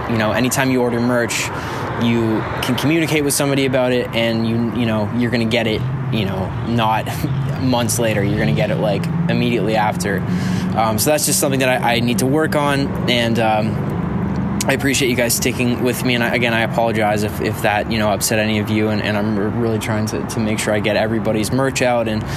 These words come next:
just there by the end of the year, 'cause I just wanna have a clean slate for, for twenty nineteen to kinda reevaluate what I wanna do and just, just kinda rebuild a little bit and just move forward and take a breather, um,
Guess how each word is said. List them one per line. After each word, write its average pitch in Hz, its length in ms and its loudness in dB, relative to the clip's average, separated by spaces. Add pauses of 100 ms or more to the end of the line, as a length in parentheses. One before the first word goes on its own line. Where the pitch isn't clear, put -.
(440)
just 110 320 0
there 127 260 2
by 117 140 2
the 120 80 2
end 117 100 2
of 110 60 0
the 113 80 2
year, 156 340 2 (240)
'cause 120 160 0
I 117 80 2
just 117 160 -2
wanna 120 140 0
have 117 100 0
a 113 40 -2
clean 120 260 0
slate 117 300 0
for, - 240 -2
for 107 420 0
twenty 123 220 0
nineteen 117 400 0
to - 80 -4
kinda 107 340 0 (240)
reevaluate 120 680 2
what 113 100 0
I 113 60 2
wanna 113 180 0
do 156 220 2
and 147 80 2
just, 120 140 -2 (120)
just - 200 -2
kinda 123 140 0
rebuild 117 420 0
a 120 40 0
little 113 160 0
bit 107 160 0
and 107 80 -2
just 107 100 -2
move 120 180 0
forward 120 440 0
and 110 180 -2 (600)
take 131 160 2
a - 20 2
breather, 131 420 2 (400)
um, 107 380 2